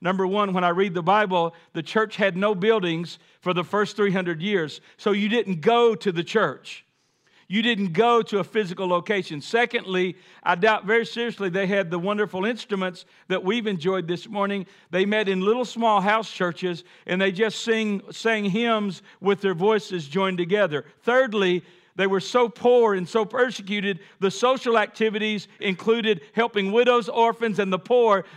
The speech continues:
no entertainment. These were holy people. What do you, do you think they got involved with the Roman Colosseum? Do you think they got involved in sporting events or the pagan festivals?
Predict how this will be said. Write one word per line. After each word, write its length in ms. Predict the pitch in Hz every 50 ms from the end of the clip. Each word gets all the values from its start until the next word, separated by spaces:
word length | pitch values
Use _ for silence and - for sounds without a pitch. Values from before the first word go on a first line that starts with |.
| -
no 360 | - 185 202 233 262 277 277 254
entertainment. 720 | 226 196 180 160 - 180 180 170 170 170 175 196 214 - _ _ _ _ _ -
These 220 | 214 254 247 185
were 120 | 226 233 214
holy 360 | 180 208 254 269 277 247 220
people. 320 | 156 185 180 156 151 170
What 200 | 185 - 220 226
do 60 | 202 202
you, 100 | 190 - - - _
do 80 | 196
you 100 | 208 208
think 220 | 196 - 233 226 226
they 100 | 226 202
got 200 | 214 226 - 208
involved 380 | 180 170 202 214 226 233 202
with 80 | 208 180
the 80 | 190 180
Roman 320 | 190 214 214 214 214 196
Colosseum? 640 | - 214 208 202 208 190 - 214 233 233 247 254 240 - - - - _
Do 80 | - 185
you 120 | 202 196
think 260 | 190 - 220 233 226 -
they 160 | 226 214 202
got 240 | 190 208 208 208 208
involved 400 | 196 185 214 208 214 220 190 190
in 240 | 185 175 165 -
sporting 460 | - - - 202 220 240 233 226 220 208
events 440 | 202 175 196 220 226 233 220 -
or 60 | 190 175
the 100 | 165 170
pagan 360 | - 185 214 226 202 220 190
festivals? 580 | - - 226 233 220 - 233 208 226 226 -